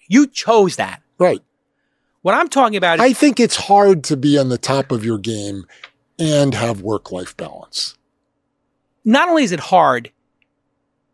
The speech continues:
Speaker 1: you don't wanna say, I don't think, but let's be honest, it's impossible.
Speaker 2: I, I think it is.
Speaker 1: It's impossible. So what I am referring to here is not that you choose to have a lifestyle that is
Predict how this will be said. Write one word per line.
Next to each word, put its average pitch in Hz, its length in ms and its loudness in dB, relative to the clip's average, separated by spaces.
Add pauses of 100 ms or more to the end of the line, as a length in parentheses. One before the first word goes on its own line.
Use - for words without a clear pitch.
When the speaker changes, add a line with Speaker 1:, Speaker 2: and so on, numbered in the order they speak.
(280)
Speaker 1:
you 220 220 4
don't 294 120 6
wanna 185 120 4
say, 156 340 0 (160)
I 151 120 -6
don't 147 220 -4
think, 143 220 -4
but 160 160 -6 (160)
let's 254 180 -2
be 208 140 0
honest, 135 240 -2
it's - 140 -12
impossible. 107 540 -16 (440)
Speaker 2:
I, 117 180 -6
I 120 160 -2
think - 280 -10
it - 80 -14
is. - 320 -14 (100)
Speaker 1:
It's 294 220 0
impossible. 139 760 -4 (400)
So 233 200 0
what 220 320 -2 (100)
I 302 460 2
am 175 400 -2 (420)
referring 269 500 0
to 190 80 -6
here 151 200 2
is 143 140 0
not 226 260 0
that 359 160 0
you 277 100 -4
choose 180 520 0
to 175 100 0
have 147 460 -4 (600)
a 180 60 2
lifestyle 160 840 0
that 139 280 0
is 135 520 -6